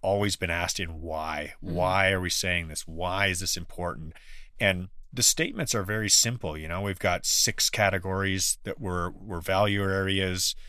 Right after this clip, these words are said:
Speaker 1: and six elements, and then a, a simple value statement that goes along with each one of them, and a backing statement to help give it more clarity.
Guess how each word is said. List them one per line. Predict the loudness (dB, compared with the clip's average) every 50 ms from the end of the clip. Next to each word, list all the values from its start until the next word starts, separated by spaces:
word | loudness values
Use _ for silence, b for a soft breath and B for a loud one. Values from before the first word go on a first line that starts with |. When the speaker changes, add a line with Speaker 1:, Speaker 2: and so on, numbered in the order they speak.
| b b b b b b b -4 -2
Speaker 1:
and | 0 2 2 0 0 -2 0
six | 2 2 4 2 2
elements, | 2 2 2 2 2 0 0 4 4 2 2 2
and | -4 -2 -2
then | -2 -2 -2 -4 -8 -8
a, | -8 -8 -8 -8 -8 -4
a | 0
simple | 2 4 6 4 4 4 2 2 2 2 0 -4 -12 -16 -20 -18 -18 -16 -16 -14 -8
value | -2 2 4 4 4 4 2 0 0
statement | 2 4 4 4 4 4 2 0 0 -2 -6 -6 -6 -6 -6 -12 -16 -14 -14
that | -14 -4
goes | -2 -2 0 0
along | 0 0 0 0 0 -2
with | -2 -2
each | -4 -4 -4 -4 -2
one | 0 0
of | 2
them, | 2 2 0
and | 0 -2
a | -2
backing | 0 0 0 0 -2 -4 -4 -2
statement | -2 0 0 -2 -2 -2 -4 -4 -4
to | -4 -2
help | -2 -2 -2 -2
give | -6 -6 -8
it | -6 -6
more | -8 -8 -8
clarity. | -6 -2 0 2 2 2 2 2 2 0 0